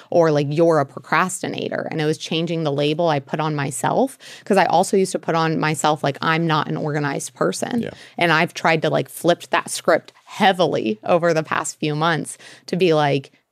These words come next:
Speaker 1: "You can be an organized person," to, like, "You are an organized person." And I'm excited to see you go through this because, um, I'm going through it as well. And I just know, like, some of the relief I've already felt.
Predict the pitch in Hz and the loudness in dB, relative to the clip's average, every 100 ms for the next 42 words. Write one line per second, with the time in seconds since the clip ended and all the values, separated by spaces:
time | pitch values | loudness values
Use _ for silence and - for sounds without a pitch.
0 | - 175 180 175 - 160 165 180 151 151 | -6 0 0 0 -4 -2 0 0 0 -2
1 | - - 165 156 156 165 170 160 - - | -4 -4 -2 0 0 -2 -2 -4 -4 -4
2 | - - 190 - 156 139 160 170 - - | -4 -6 -4 2 2 2 0 0 0 2
3 | 170 165 160 - - 170 165 156 165 - | 4 4 2 -2 -4 -6 -4 -4 -4 -6
4 | - - 175 - - 202 202 - - - | -8 -6 -6 -6 -6 -6 -8 -12 -20 -8
5 | - 170 151 147 143 - 160 143 - 160 | -2 2 2 0 -2 -2 -2 -2 0 2
6 | 160 147 156 - 160 151 - _ - 165 | 2 0 -4 -2 0 -2 -4 _ 2 4
7 | 196 170 165 151 147 - 156 147 160 151 | 4 0 0 0 0 -2 -4 -2 2 2
8 | 147 147 - - - - 151 - - - | 2 -2 -8 -16 -10 -2 0 0 -2 0
9 | 160 156 160 151 151 170 156 151 - 156 | 0 2 2 0 0 2 2 0 0 2
10 | 147 165 175 147 151 147 160 151 151 147 | 4 2 0 -2 -4 -4 -2 0 2 0
11 | 143 - 156 151 151 147 147 151 165 180 | -2 -2 -2 -2 -2 0 0 2 0 0
12 | 147 131 151 156 190 - 214 240 - | -2 0 0 2 0 2 2 2 -4